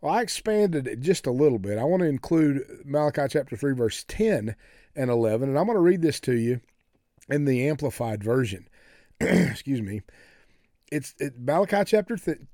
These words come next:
three, starting with verse ten, it says, "Bring all of the tithes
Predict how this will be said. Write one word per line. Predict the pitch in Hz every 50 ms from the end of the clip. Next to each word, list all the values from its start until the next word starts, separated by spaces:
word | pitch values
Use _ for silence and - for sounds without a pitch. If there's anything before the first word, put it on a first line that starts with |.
| - - -
three, | - - 180 156 131 113 117 120
starting | 131 - - 143 139 147 156 151
with | 147 139
verse | 143 151 160 - -
ten, | - - 123 117 113
it | 117 110 -
says, | - 127 120 117 107 -
"Bring | - 127 123 143 147 147 147
all | - - 139 143 170 208 233 240
of | 220
the | 214 240
tithes | - - - 175 135 104 90 - - - - -